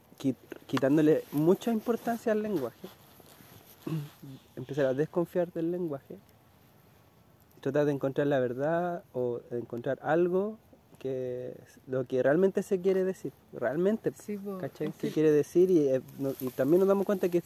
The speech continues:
Speaker 1: súper imperfecto, entonces
Speaker 2: Súper, y no, y abarca una idea de lo que tú estás queriendo expresar.
Speaker 1: Claro.
Speaker 2: ¿Cachai?
Speaker 1: El lengua-, el lenguaje, como desde la visión re-, re-, reducida del lenguaje, porque igual, no sé, po, pero vamos a, que ten-, a tener un lenguaje... Eh,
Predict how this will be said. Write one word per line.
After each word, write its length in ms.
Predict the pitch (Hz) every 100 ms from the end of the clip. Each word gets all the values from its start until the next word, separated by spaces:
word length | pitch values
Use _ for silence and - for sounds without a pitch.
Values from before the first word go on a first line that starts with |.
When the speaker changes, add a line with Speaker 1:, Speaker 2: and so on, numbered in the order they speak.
| -
Speaker 1:
súper 220 | 180 190
imperfecto, 500 | 190 190 - 214 -
entonces 400 | 165 175 165 170
Speaker 2:
Súper, 400 | 262 277 285 277
y 80 | 240
no, 200 | 240 240
y 120 | 214 214
abarca 560 | 226 254 - 277 262 -
una 180 | 240 254
idea 500 | 214 190 233 277 233
de 100 | 208
lo 160 | 190
que 120 | 185
tú 160 | 185 190 180 - - -
estás 340 | 202 - 208 196 - -
queriendo 320 | 208 214 208
expresar. 540 | 196 - 185 175 165 - 165 -
Speaker 1:
Claro. 220 | 139 131 -
Speaker 2:
¿Cachai? 120 | 139
Speaker 1:
El 80 | 143
lengua-, 260 | 147 160 170
el 160 | 165 147
lenguaje, 480 | 143 160 - 165 -
como 240 | - 135 135
desde 280 | 135 123 131
la 80 |
visión 320 | 123 127 151 139
re-, 120 | 127 -
re-, 180 | 131 127 -
reducida 480 | 127 131 - 196 196
del 140 | 202
lenguaje, 360 | 208 202 160 139
porque 260 | 139 131
igual, 320 | 139 160 175 175
no 60 |
sé, 160 | 165 151
po, 160 | 131 127
pero 220 | 139 139 - 131
vamos 320 | 156 185 180
a, 40 |
que 140 | 151 147
ten-, 260 | 143 139 139
a 100 | 131
tener 240 | 135 143 175
un 140 | 175
lenguaje... 640 | 156 135 160 - 185 170 165 - - - _ - _ _ - _ - -
Eh, 520 | 135 131 131 127 127